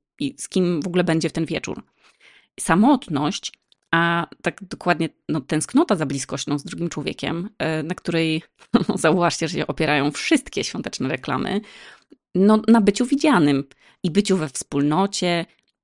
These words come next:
to jest właśnie tym, co jest sednem świąt. Więc wszystkie reklamy, w których ktoś się cieszy z wymarzonego prezentu i są zbliżenia na twarz radosnych tych dzieci, trzęsących pudełkami, to jest doświadczenie bycia zauważonym, zatroszczonym.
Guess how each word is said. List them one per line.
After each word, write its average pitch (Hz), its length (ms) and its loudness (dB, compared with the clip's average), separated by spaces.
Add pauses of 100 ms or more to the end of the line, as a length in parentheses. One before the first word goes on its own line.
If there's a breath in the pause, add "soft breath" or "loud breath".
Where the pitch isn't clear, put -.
(220)
to 269 100 2
jest 330 120 4
właśnie 185 220 0
tym, 226 320 0
co 202 180 -2
jest 185 240 -2
sednem 147 320 -2
świąt. 135 380 -6
Więc 170 160 -2
wszystkie - 260 0
reklamy, 190 460 2
w - 40 -16
których - 240 -6
ktoś - 180 -6
się 156 140 -4
cieszy 156 300 -4
z 151 80 -8
wymarzonego 151 500 0
prezentu 147 680 0
i - 40 -8
są 170 140 -2
zbliżenia 156 720 0
na 151 120 0
twarz 151 400 0
radosnych 147 500 -4
tych - 180 -10
dzieci, 156 580 -2 (280 loud breath)
trzęsących 165 600 0
pudełkami, 147 880 -2 (600)
to - 180 -6
jest 170 240 -2
doświadczenie 165 640 -2
bycia - 280 -2
zauważonym, 214 720 4 (480 soft breath)
zatroszczonym. 196 1120 2